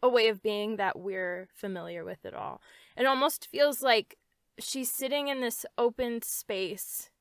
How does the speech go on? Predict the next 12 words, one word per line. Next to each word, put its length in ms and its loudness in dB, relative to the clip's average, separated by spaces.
and 300 -2
all 260 8
around 380 0
her 260 2
are 180 2
these, 440 -8
like, 340 -6
<laughs> 260 -6
various 880 4
sized 960 6
windows 960 0
into 880 0